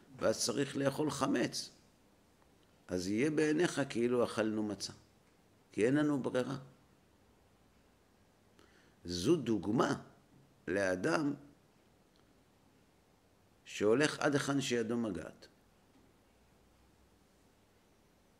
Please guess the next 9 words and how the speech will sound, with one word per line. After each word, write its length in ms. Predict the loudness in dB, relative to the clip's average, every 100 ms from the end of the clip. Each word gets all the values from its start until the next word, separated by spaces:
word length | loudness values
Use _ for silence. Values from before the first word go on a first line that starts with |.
| _ _ _ -18
והוא 220 | -8 -4
מקבל 340 | -2 0 0 0
שכר. 380 | -2 -6 -8 -8 -12 -20 _ _ _ _ _ _ -20 -20 -20 _
כשיהודי 580 | -4 0 2 2 2 0
התעורר 420 | 0 0 4 4
בבוקר 480 | 4 2 2 2 0
בתקופת 580 | -2 -4 -6 -4 -4 -2
השואה 360 | 0 4 4
במחנה, 520 | 4 4 2 0 -2